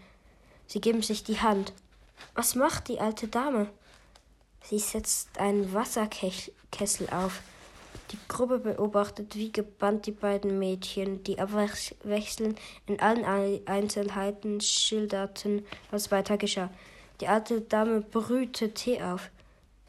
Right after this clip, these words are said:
Dann trug sie drei dampfende Becher zu dem Sofa, auf dem Bentley inzwischen Platz genommen hatte. "Mister Jones sagt,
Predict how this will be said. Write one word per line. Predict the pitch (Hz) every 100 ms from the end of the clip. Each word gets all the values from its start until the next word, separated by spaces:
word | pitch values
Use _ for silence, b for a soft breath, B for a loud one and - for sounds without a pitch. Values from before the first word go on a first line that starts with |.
| _
Dann | - 185 202 208 -
trug | - 226 220
sie | - 214
drei | 214 214 208 220
dampfende | 220 208 208 220 208
Becher | - 202 202 202
zu | -
dem | 190 185
Sofa, | 185 196 185 190 202 B B B -
auf | 202
dem | 214 208
Bentley | 202 196 196 196 190
inzwischen | 196 196 - 202 - 208
Platz | 202 190 -
genommen | 196 175 175
hatte. | 185 - 208 208 B B B B B B B - _ _ _ _ _
"Mister | 214 208 214 208
Jones | - - 233 233 220
sagt, | - 220 220 -